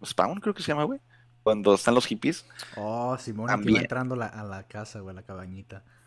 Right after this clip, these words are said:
Speaker 1: Ajá, güey, no, esa, esa, ajá, exacto, esa pinche tensión que dices, "No mames, güey, algo, algo va a pasar aquí, güey, algo le van a hacer".
Speaker 2: Por ejemplo, Hans Landa, güey, eh, cuando están ahí en el teatro, en el cine.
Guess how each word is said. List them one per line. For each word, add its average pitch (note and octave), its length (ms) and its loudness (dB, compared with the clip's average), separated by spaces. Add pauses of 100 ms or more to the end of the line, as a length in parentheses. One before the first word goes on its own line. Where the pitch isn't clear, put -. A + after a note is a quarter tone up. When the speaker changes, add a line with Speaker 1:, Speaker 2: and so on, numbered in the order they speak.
(440)
Speaker 1:
Ajá, A2+ 400 10
güey, F#2+ 200 10
no, G#2+ 240 10
esa, A#2 200 8
esa, A#2+ 280 6
ajá, A2+ 260 8
exacto, - 360 4
esa F3 120 2
pinche D#3+ 380 0
tensión A#2+ 260 -2
que - 120 -14
dices, C#3+ 120 -12
"No D3 60 -14
mames, C3+ 380 -6
güey, - 180 -2
algo, B2 260 2
algo A#2 160 6
va C3+ 60 10
a - 60 2
pasar C3 280 4
aquí, A#2+ 220 2
güey, A2 180 10
algo A2+ 160 10
le B2 60 12
van G#2 120 10
a A2 40 0
hacer". G#2+ 320 -4
Speaker 2:
Por C3+ 120 0
ejemplo, C#3 360 0
Hans D3 260 -2
Landa, D3 300 0
güey, G2 260 -6
eh, G#2+ 340 -10
cuando G#2+ 220 -8
están A2+ 220 -8
ahí A#2+ 300 -6
en A2 180 -8
el F#2+ 120 -10
teatro, G#2 360 -8
en F#2 60 -10
el F2+ 100 -12
cine. F#2+ 280 -10